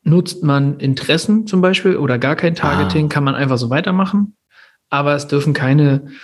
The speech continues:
Speaker 1: ähm, Custom oder, äh, doch Custom Audiences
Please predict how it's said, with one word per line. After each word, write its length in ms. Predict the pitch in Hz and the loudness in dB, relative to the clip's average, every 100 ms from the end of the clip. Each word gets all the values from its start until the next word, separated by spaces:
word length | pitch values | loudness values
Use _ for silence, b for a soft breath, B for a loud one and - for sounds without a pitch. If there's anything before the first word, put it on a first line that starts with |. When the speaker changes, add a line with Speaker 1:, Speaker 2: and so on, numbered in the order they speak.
| B B B - | B B B -4
Speaker 1:
ähm, 300 | 135 127 127 | 0 2 0
Custom 500 | - 160 - 156 151 | -2 -4 -2 -2 0
oder, 680 | 135 131 131 131 123 135 127 | 0 2 2 0 -4 -2 -2
äh, 40 | |
doch 160 | 131 131 | -2 -2
Custom 360 | 165 160 160 | -2 -2 -2
Audiences 760 | 139 143 139 135 135 120 - | -2 0 2 0 -2 -8 -10